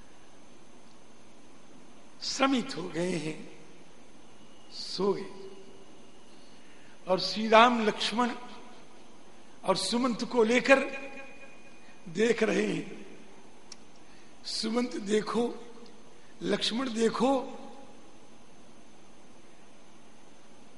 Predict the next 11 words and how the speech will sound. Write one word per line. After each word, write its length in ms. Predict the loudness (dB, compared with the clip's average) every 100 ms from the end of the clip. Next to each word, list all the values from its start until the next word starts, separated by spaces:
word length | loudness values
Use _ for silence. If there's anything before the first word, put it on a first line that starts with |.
| -10 -10 -10 -4
ये 80 | -2
वृक्षों 500 | 0 0 0 4 4
के 200 | 4 2
जड़ 260 | 4 4 4
का 140 | 2
तकिया 460 | 0 0 0 2 2
बना 260 | 2 -2
करके 340 | -2 -4 -4 -4
सो 240 | -2 -2
रहे 140 | -2 -2
हैं। 320 | -4 -6